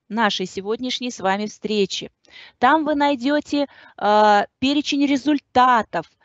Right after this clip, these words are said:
по темам учебного предмета «Математика пять шесть». Вы этот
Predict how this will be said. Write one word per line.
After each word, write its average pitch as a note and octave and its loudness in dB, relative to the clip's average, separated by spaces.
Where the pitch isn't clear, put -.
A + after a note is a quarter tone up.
по B3+ 0
темам B3 -2
учебного G#3+ -2
предмета G3+ -2
«Математика G#3 -2
пять G#3+ -4
шесть». - -4
Вы A3 4
этот C4+ -2